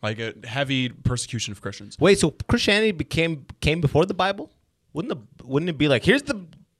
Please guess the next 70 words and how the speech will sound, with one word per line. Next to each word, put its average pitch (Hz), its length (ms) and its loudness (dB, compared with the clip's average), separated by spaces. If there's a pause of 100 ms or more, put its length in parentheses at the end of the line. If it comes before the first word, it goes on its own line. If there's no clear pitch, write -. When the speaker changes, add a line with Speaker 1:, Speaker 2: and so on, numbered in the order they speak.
(120)
Speaker 2:
the 202 80 6
Bible. 208 560 8
Speaker 1:
Well, 160 200 6
Speaker 2:
This 170 240 6
Speaker 1:
there's, - 20 4
Speaker 2:
is 196 120 2
Christianity." 156 600 4
Speaker 1:
there's 90 100 0
scripture, 156 540 2 (120)
Speaker 2:
Okay. 110 340 0 (100)
Speaker 1:
and 127 300 2 (100)
there's 120 300 -4
writings, 127 540 0
and 113 100 -6
there's 107 140 -6
the 110 80 -6
Old 104 180 -4
Testament. 120 720 -6
Speaker 2:
Yeah. 92 200 -8 (380)
Speaker 1:
And 123 180 4
Speaker 2:
the 139 40 10
Old 143 120 6
Testament 147 280 2
was 117 100 0
the 117 100 -6
first 135 300 2
combination 104 520 0
Speaker 1:
it's 87 80 -2
Speaker 2:
of 95 100 0
Speaker 1:
the 101 60 2
f-, 104 60 0
Speaker 2:
everything. 123 200 -2
Speaker 1:
it's 127 120 -8
the 127 60 -8
first 143 320 -4
book, 101 220 -2
right? 113 220 -2
It's 117 100 -4
Speaker 2:
Yeah. 107 80 4
Speaker 1:
the - 40 2
first 123 160 -2
part. 107 300 0
And 127 160 -4
then 123 260 -2
if 127 80 -4
Speaker 2:
Yeah. 117 120 6
Speaker 1:
I, - 100 4
if 127 120 -6
I 151 60 -2
remember 151 220 2
Speaker 2:
His 120 80 2
Chamber 127 300 4
Speaker 1:
correctly, 117 40 6
Speaker 2:
of 104 80 0
Secrets. 104 300 0
Speaker 1:
well, 135 80 0
they, 135 140 0
they 160 200 0
have 180 220 2
to 170 100 -2
kinda 156 300 -2
put 147 160 4
it 143 60 0
all 135 100 2
together, 135 340 2
right? 139 240 2
'Cause, 85 160 0
like, 123 160 2
Speaker 2:
Philosopher's 78 140 -6
Stone. 69 220 -10